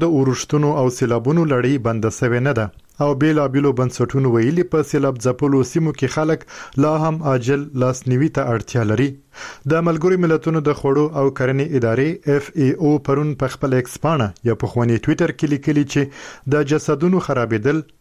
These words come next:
د اوبو او هوا د مسمومېدو سبب کیږي. د دغه ادارې د افغانستان څانګې زیاته کړې، په بغلان او تخار کې تر سیلابونو یوه اونۍ وروسته دوی په څارویو او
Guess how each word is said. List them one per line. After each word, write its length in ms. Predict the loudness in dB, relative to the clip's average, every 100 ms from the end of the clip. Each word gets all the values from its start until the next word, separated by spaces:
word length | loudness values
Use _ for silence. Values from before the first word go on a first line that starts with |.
| 0
د 160 | 2
اوبو 240 | 2 2 2 2
او 80 | 0 0
هوا 260 | 0 0 0 0
د 80 | 0 0
مسمومېدو 560 | -2 -2 0 2 2 0 0
سبب 260 | -2 -2 -2
کیږي. 340 | 0 2 -2 -4 _ -18 -16 -8 -2
د 120 | 0
دغه 120 | 0
ادارې 440 | 0 2 2 2 0
د 120 | 0
افغانستان 460 | 0 0 -2 -2 -2
څانګې 380 | -2 0 0 0
زیاته 240 | -2 -2 -2
کړې، 180 | 0 -2 -6 -20 -8
په 120 | -4 -2
بغلان 360 | 0 0 0 0
او 40 | 0 -2
تخار 320 | -2 -2 -2
کې 420 | -2 -2 -4 _ -2
تر 160 | -2 0
سیلابونو 500 | 2 2 2 2 2 2
یوه 160 | 2
اونۍ 300 | 0 0 2 2
وروسته 440 | 2 0 0 -2 2
دوی 140 | 0 -2 -10 -8
په 160 | -4 -2
څارویو 480 | 0 2 2 2 0
او 60 | 0